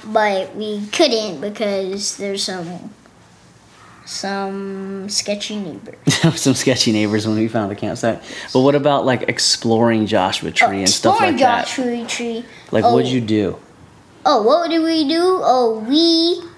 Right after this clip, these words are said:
Speaker 1: we went to Skull Rock.
Speaker 2: Skull Rock? Okay,
Speaker 1: Yes.
Speaker 2: what is Skull Rock like?
Speaker 1: Um, it's really, really big.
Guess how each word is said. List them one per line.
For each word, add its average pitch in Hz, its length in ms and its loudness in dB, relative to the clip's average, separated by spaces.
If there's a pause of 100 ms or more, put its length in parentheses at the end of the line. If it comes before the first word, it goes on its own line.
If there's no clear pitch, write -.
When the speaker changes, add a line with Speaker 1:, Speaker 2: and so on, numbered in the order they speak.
Speaker 1:
we 269 140 2
went 269 200 0
to 262 60 -2
Skull 226 380 2
Rock. 214 420 0 (320)
Speaker 2:
Skull 110 380 2
Rock? 101 380 2
Okay, 113 180 2
Speaker 1:
Yes. - 380 -4
Speaker 2:
what 120 160 4
is 113 100 2
Skull 117 240 2
Rock 107 280 2
like? 95 340 0 (880)
Speaker 1:
Um, 254 540 -2
it's - 200 -6 (160)
really, 302 880 0
really 254 560 2 (180)
big. 220 460 0